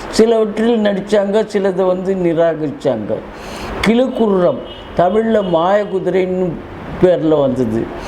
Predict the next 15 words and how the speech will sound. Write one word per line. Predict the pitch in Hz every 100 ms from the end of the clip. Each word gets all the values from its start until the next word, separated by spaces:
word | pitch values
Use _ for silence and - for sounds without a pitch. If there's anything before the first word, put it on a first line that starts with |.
| - - - -
மனித | 156 220 247 254
மாமிசம் | 226 208 208 202 214 190
தின்னும் | 202 190 190 185 160
ராட்சசியாக | 156 202 202 202 180 196 196 190 202 190
ஒரு | 156 - 175
சீரியல் | 185 196 185 175 - -
நடிக்கும் | 160 175 196 - 180
வாய்ப்பு | 151 170 190 175
வந்தபோது | 156 170 - 170 175 156 - - - -
அஞ்சலி | 151 185 226 202
தேவி | 175 175 185 180
மறுத்துட்டாங்க. | 160 165 190 - 135 110 95 98 -
ஆனால் | 180 208 208 208
அவரது | 180 180 180 180 170
கணவர் | 180 190 220 226